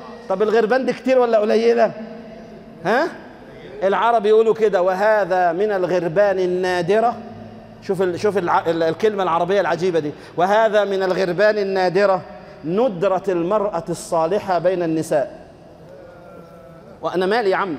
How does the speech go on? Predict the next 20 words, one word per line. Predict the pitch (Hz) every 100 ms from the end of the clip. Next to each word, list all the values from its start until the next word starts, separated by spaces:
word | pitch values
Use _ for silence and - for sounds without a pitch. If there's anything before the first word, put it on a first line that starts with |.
| 135
والله | 160 185
ما | 208 180
حد | 202 170
يزعل، | 208 190 170
أنا | 175 175 185
آسف، | 175 131 131
والله | 147 170
دي | 165
كلمة | 175 220 196
أنا | 190
نقلتها | 185 165 - 196
عن | 160 165
المشايخ. | 151 143 127 113 - - - 139
يقولوا | 185 214 220
ندرة | 233 208 - - 175 - - - -
<laughs> | 151 - 143 139 - - -
يعني | 180 175 196
نادر | 226 254 226 233
ولا | 226 208
كتير؟ | - 226 226